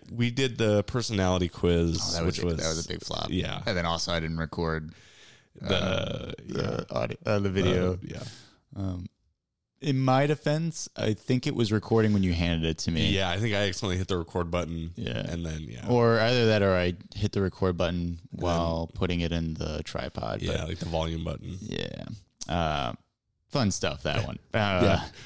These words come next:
Speaker 2: I don't think it would have been that big a difference anyways for that video. Um, it was kind of a mediocre
Speaker 1: Yeah.
Speaker 2: uh, episode. And then the second Try Not to Laugh was
Speaker 1: Yeah.
Speaker 2: also not that great. Pretty, uh,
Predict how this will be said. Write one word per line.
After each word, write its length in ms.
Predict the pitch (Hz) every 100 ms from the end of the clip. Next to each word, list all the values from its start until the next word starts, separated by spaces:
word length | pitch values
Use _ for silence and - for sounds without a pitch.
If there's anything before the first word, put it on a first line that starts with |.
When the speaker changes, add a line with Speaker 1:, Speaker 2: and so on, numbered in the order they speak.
| 135
Speaker 2:
I 100 | 135
don't 140 | 147
think 100 | 147
it 60 | 135
would 100 | 110
have 80 |
been 120 | 101 87
that 200 | 87 87 - 101 -
big 140 | 101
a 40 | 92
difference 360 | 92 95 92
anyways 340 | 110 127 127 120
for 80 |
that 140 | 127 120
video. 280 | 120 120 117 - - - - _
Um, 540 | - 95 85 85 82 82
it 40 | 92
was 140 | 90
kind 220 | - 90
of 100 | 87
a 140 | 82 85
mediocre 880 | 85 85 87 82 85 85 82 82 82
Speaker 1:
Yeah. 460 | 85 85 85 85 90
Speaker 2:
uh, 340 | - - - 95 - _ _ _ _ _
episode. 680 | 107 98 - 92 90 87 87 - _
And 120 | 87
then 180 | 85 82
the 160 | 80 78
second 320 | - 87 85
Try 160 | -
Not 200 | 82 78
to 60 | 71
Laugh 320 | 62 53 - -
was 600 | 62 - - - - - _ - _
Speaker 1:
Yeah. 80 | 65
Speaker 2:
also 200 | 65 -
not 200 | 65 58
that 180 | 69 71
great. 320 | 78 78 - - _ _ _ _ _ _ _ _ - - -
Pretty, 400 | - 80 80 80
uh, 300 | 80 80 82